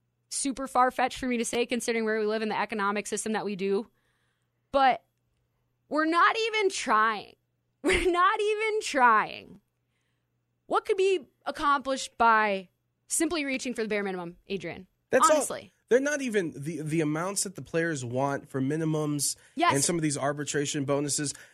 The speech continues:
Speaker 2: Technically, they're a little bit under in terms of inflation. And like you said, in this
Speaker 1: Mm-hmm.
Speaker 2: pandemic, it's getting harder to sign. Less and less people are getting signed to these big contracts.
Speaker 1: Mm-hmm.
Speaker 2: Less money's involved.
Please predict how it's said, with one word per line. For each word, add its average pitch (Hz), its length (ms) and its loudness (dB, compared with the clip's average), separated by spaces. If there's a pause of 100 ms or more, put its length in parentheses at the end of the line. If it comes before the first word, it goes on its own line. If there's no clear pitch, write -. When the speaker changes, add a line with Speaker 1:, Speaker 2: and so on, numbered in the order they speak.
(220)
Speaker 2:
Technically, 180 720 2 (260)
they're 190 180 2
a 196 100 2
little 208 280 0
bit 190 220 0
under 156 400 0
in 143 180 -4
terms 156 320 -2
of 139 120 -4
inflation. 135 760 -2 (340)
And 175 100 0
like 220 200 -2
you 220 80 0
said, 151 240 0
in 151 80 0
this 160 160 -4
Speaker 1:
Mm-hmm. 190 80 -6
Speaker 2:
pandemic, 147 520 0 (280)
it's 156 120 -4
getting 202 240 2
harder 175 440 -2
to 156 100 -4
sign. 151 300 0
Less 185 240 0
and 208 100 -2
less 196 140 -2
people 175 240 -4
are 165 60 0
getting 151 220 -2
signed 139 360 0
to 147 80 -4
these 135 180 -2
big 123 200 -4
contracts. 117 720 -2 (160)
Speaker 1:
Mm-hmm. 208 220 -4
Speaker 2:
Less 160 300 2
money's 208 360 0
involved. 123 520 -4